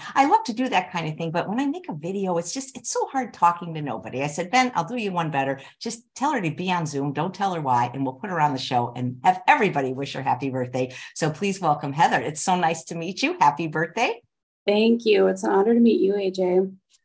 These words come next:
Speaker 1: So who's the cute guy? Well, both of them are cute, but I mean,
Speaker 2: <laughs>
Speaker 1: cute.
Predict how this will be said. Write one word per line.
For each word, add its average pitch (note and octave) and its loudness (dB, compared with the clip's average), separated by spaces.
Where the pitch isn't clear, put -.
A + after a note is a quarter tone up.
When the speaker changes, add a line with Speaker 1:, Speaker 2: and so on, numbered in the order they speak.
Speaker 1:
So A3 -2
who's C#4 2
the C4+ -2
cute A#3+ 0
guy? G#3+ 8
Well, G#3+ 0
both C4+ 6
of F#3+ 0
them E3 -4
are D#3+ -6
cute, D#3+ -4
but E3 0
I E3 2
mean, E3+ -2
Speaker 2:
<laughs> C4 4
Speaker 1:
cute. C#4 4